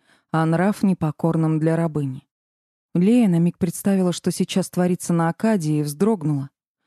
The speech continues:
Царь гневался, а в гневе он опаснее взбесившегося быка. «Кара, останешься с нашей гостьей», —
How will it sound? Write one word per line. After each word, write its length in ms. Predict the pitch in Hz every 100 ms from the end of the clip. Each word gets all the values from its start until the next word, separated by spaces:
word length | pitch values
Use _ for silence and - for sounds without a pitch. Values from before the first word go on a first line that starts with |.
| _ -
Царь 340 | - 170 160
гневался, 760 | 147 185 196 160 143 - 139 - _ _ _ -
а 140 | 165
в 80 | 151
гневе 420 | 160 180 196 160
он 160 | 151 151
опаснее 540 | - 175 170 170 156
взбесившегося 800 | 147 160 - 160 - 156 151 165
быка. 380 | 151 165 127 - _ _ _ _ _ _ _ _ _ _ _
«Кара, 360 | 185 165 143 - _ _ _ _
останешься 680 | 143 156 - 185 180 156 170
с 80 | 160
нашей 300 | 160 147 170
гостьей», — 560 | 143 127 - - -